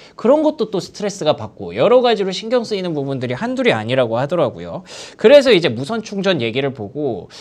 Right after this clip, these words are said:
어, 이런 것들을 한 번에 좀 해결할 수도 있지 않을까 해서 되게 반가워서 이 자료를 좀 준비해봤습니다. 근데 다들 무선 충전은 아시다시피 이 스마트폰을 충전하더라도 어딘가에 이렇게 갖다 대야 됩니다. 이렇게 충전기가 보통 있고,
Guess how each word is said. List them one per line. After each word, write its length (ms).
어, 160
이런 200
것들을 380
한 240
번에 260
좀 180
해결할 320
수도 180
있지 180
않을까 480
해서 340
되게 220
반가워서 720
이 80
자료를 420
좀 140
준비해봤습니다. 880
근데 180
다들 260
무선 320
충전은 400
아시다시피 920
이 40
스마트폰을 800
충전하더라도 1000
어딘가에 500
이렇게 200
갖다 260
대야 380
됩니다. 480
이렇게 320
충전기가 720
보통 320
있고, 540